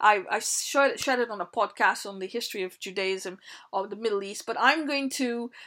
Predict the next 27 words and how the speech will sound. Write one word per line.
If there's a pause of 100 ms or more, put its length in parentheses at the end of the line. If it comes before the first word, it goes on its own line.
(140)
um, (160)
read
it
again
for
you
to
understand
what
the
Haredim
are, (100)
for
you
to
understand
what (320)
the
actual (100)
movement,
uh,
what
the
mentality
of
the
Hebrews